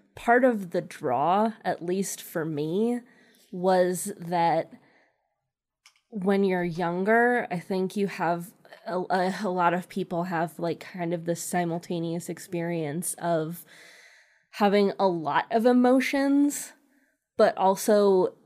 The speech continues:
not having experienced anything like this. And I think this kind of story ends up being a good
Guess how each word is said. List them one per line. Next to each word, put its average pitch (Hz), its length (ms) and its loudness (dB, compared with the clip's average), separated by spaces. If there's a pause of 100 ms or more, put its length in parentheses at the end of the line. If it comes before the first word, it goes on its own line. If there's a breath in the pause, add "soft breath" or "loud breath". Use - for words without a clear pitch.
(120)
not 185 500 0
having 185 540 -2
experienced 196 1000 -2
anything 180 500 -4
like 151 340 -6
this. 269 520 -2 (360 loud breath)
And 190 100 0
I 185 100 2
think 220 320 0
this 185 260 0
kind 190 300 0
of 170 120 -2
story 180 480 0
ends 175 260 -2
up - 200 -2
being 175 300 -4
a 165 80 -4
good 170 360 0